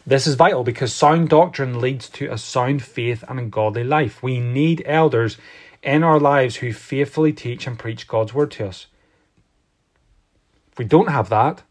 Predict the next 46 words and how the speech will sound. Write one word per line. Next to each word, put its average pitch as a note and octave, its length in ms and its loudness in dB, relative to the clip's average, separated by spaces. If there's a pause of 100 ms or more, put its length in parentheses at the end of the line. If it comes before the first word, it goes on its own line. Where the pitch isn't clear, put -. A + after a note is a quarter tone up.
(500)
instead D3 340 2
of C3+ 80 0
our B2+ 80 6
faith A#2+ 300 -2
being A2+ 200 -2
sound, C3+ 460 0
it B2+ 80 -2
will B2 140 -2
be A#2+ 100 -4
starved. C3+ 640 0 (480)
We B2 100 -4
will C3 140 4
become C3+ 320 0
unstable C3 640 -2
in A#2 140 -6
our G#2 100 -2
faith. G2 320 -10 (640)
And C3+ 100 -2
eventually C3 500 2
we B2 120 -2
may, B2+ 360 -2
may C3+ 220 0
even B2 260 -2
end A#2 160 -2
up A#2 140 -4
straying A2+ 460 -4
away B2 260 0
from D3 260 0
the C#3 60 -2
faith. G#2 320 -10 (1120)
On D3 80 4
the D#3 80 8
flip - 260 4
side C#3 240 2
of A2 120 0
that, C3 200 4
they C3 100 4
are B2 100 4
to B2 160 -2
have B2 240 0 (240)
sharp - 580 2
spiritual C3 640 0
radars B2+ 500 4
that A#2+ 140 -6
recognize C3 540 0
contradictions B2 840 -6